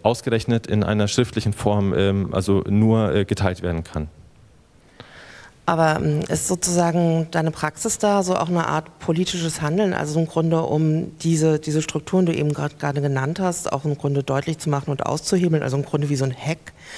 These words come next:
Speaker 2: Oder, ähm, geht es dir auch darum, vielleicht andere Menschen zu finden, die vielleicht ähnliche Interessen haben und sich dort auch in, in so einer Art,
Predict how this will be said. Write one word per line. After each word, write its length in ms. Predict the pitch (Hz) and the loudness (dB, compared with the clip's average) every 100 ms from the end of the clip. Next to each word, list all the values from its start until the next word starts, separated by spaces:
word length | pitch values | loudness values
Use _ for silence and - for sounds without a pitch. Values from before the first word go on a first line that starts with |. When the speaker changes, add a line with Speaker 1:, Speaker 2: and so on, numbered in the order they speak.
| - - - - - | -12 -10 -10 -6 0
Speaker 2:
Oder, 500 | 170 170 160 160 - | 2 4 4 2 0
ähm, 360 | 156 156 156 156 - | 0 2 0 -4 -12
geht 160 | - 156 | -4 -2
es 120 | 165 | 0
dir 180 | 170 156 | 0 0
auch 120 | 147 | 0
darum, 360 | - 143 160 160 | -2 0 2 0
vielleicht 380 | 160 151 147 - | 0 -2 0 -2
andere 600 | 147 170 165 165 160 165 - - - | -2 0 2 4 4 2 -4 -18 -4
Menschen 420 | 156 180 - 226 | 0 0 0 -2
zu 100 | 202 | -4
finden, 580 | - 180 175 175 170 165 | 0 2 4 4 2 2
die 160 | 160 | 0
vielleicht 420 | 156 160 156 - - | 0 0 0 -2 0
ähnliche 320 | 180 190 180 | 4 4 2
Interessen 460 | 160 - 165 190 | 0 0 0 2
haben 180 | 170 165 | 2 2
und 80 | 160 | 0
sich 160 | 156 156 | -2 0
dort 360 | 156 151 160 | 2 2 0
auch 320 | 135 151 147 | 0 0 0
in, 180 | 113 151 | 0 0
in 140 | 143 143 | 2 0
so 80 | |
einer 100 | 147 | 0
Art, 360 | 131 139 139 - | 0 0 -2 -6